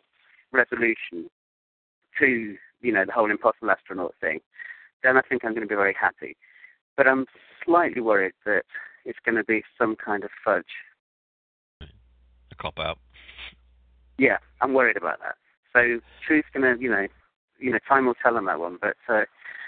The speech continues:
Speaker 1: little bit worried at this stage about how it's going to, how it's gonna pan out. I, I, I just, I mean, just briefly, one thing on picking up from one of the Facebook threads on the Cultdom Collective. There was some talk about, you know, whether or not, you know, the Melody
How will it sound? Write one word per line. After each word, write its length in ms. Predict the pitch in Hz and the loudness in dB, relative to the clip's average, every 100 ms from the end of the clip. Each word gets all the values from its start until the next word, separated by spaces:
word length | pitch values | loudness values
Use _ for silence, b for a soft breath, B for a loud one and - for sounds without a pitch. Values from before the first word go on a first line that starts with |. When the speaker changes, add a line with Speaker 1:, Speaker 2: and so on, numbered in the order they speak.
| B 151 | B 2
Speaker 1:
little 280 | 165 170 | 4 4
bit 140 | 165 143 | 2 2
worried 240 | 151 135 | 2 2
at 80 | 123 | -2
this 100 | 127 - | -4 0
stage 220 | 113 107 | 0 0
about 180 | 107 87 | 2 2
how 140 | 113 101 | 2 -2
it's 120 | - | -2
going 200 | 107 104 98 107 | 0 0 -2 -4
to, 200 | 98 98 - - | -4 -4 -10 -6
how 120 | 117 | -6
it's 100 | - - | -6 -8
gonna 140 | 92 | -10
pan 240 | - 110 98 | -4 -2 0
out. 220 | 90 - B B B B B | -2 -4 B B B B B
I, 60 | 143 | 2
I, 300 | - 113 143 | 4 4 2
I 60 | - - | -2 0
just, 160 | 175 - | -2 0
I 60 | 151 | 0
mean, 140 | 165 - | 0 -2
just 140 | 165 _ - | -6 _ -2
briefly, 340 | 151 147 143 | 2 2 2
one 200 | 131 131 - | 2 2 0
thing 200 | 120 110 - B B B | -2 -2 -8 B B B
on 280 | 120 120 117 - 131 - | -2 0 -4 -6 -12 -6
picking 240 | 147 - 123 | -4 -2 -2
up 100 | - | 0
from 160 | 123 117 | 0 0
one 100 | 113 | -2
of 80 | |
the 140 | - 123 | 0 0
Facebook 320 | 120 - 101 - | 0 -2 -10 -6
threads 220 | 98 87 - | -2 -2 0
on 260 | 90 85 85 | -4 -4 -10
the 60 | - | -6
Cultdom 440 | 113 92 95 87 87 _ _ - | -4 -2 -2 -4 -8 _ _ -4
Collective. 440 | 104 - - - - B B B | -2 -2 -6 -20 -18 B B B
There 80 | 107 | -6
was 20 | - | 0
some 160 | 131 | 0
talk 240 | - 113 - | 0 -2 -2
about, 300 | 98 98 - | 2 2 0
you 100 | 120 | -4
know, 100 | 104 | -2
whether 260 | 98 113 107 | 2 2 2
or 100 | 98 | 0
not, 240 | 95 95 - B B B B - | 0 -4 -6 B B B B -4
you 60 | |
know, 120 | 113 104 | -2 0
the 60 | 110 | 2
Melody 600 | 113 104 101 98 95 | 2 2 -2 -4 -6